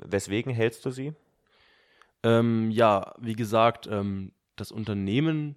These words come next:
Speaker 2: wächst nicht so stark wie erwartet, aber es, ähm, ja, zerbricht da jetzt nicht so. Also
Speaker 1: Ja.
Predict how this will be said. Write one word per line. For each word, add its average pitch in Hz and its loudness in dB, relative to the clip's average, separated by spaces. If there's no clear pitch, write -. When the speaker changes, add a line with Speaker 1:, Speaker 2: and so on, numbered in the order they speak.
Speaker 2:
wächst - -4
nicht 120 -2
so 113 -4
stark 101 -4
wie 113 -6
erwartet, 101 -6
aber 101 -4
es, 95 -12
ähm, 98 -6
ja, 98 0
zerbricht 120 0
da 101 2
jetzt 85 -4
nicht 87 -8
so. 85 -10
Also 98 -4
Speaker 1:
Ja. 85 0